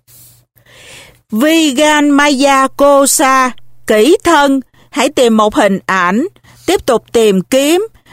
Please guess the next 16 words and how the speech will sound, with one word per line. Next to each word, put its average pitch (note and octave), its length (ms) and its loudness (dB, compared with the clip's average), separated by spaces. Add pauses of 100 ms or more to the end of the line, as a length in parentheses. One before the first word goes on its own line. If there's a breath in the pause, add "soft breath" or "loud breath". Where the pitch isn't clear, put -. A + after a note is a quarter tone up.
(120 soft breath)
đưa D#4 200 0
mình A3 420 0 (140)
vào G#3+ 240 0
hình G3+ 180 0
thức D#4+ 220 0
trưởng B3+ 180 0
thành G3 320 -2
cao B3+ 340 -2
hơn. B3+ 420 0 (680 loud breath)
Tìm A3 380 0
kiếm D4 360 0
cách F#4 200 -2
tiến E4+ 160 -2
hóa E4 220 0
cá D4+ 240 -2
nhân, C4+ 420 0